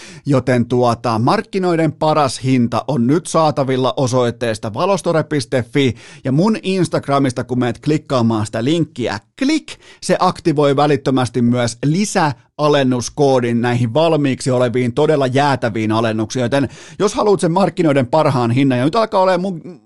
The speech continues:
mun papereissa ainakin vähän niin kuin viimeinen satama ostaa mitään otsavaloa, koska kohta tässä on, Herra Jumala, kevät.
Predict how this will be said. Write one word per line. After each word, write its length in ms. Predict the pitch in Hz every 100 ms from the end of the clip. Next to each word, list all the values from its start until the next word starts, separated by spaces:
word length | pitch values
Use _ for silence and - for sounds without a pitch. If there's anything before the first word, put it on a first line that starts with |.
| 175
mun 180 | 202 214
papereissa 380 | 185 127 147 139
ainakin 220 | 156 135
vähän 120 | 143
niin 80 | 143
kuin 120 | 135
viimeinen 380 | 139 160 147 120
satama 320 | 123 127 127
ostaa 360 | 123 139 - 113
mitään 320 | 117 117 110
otsavaloa, 600 | 123 127 113 117 120 117
koska 340 | 110 110 127 110 - - -
kohta 240 | 143 147
tässä 180 | 131 131
on, 80 | 135
Herra 180 | 139
Jumala, 340 | 131 127 131 131
kevät. 540 | - 156 113 - -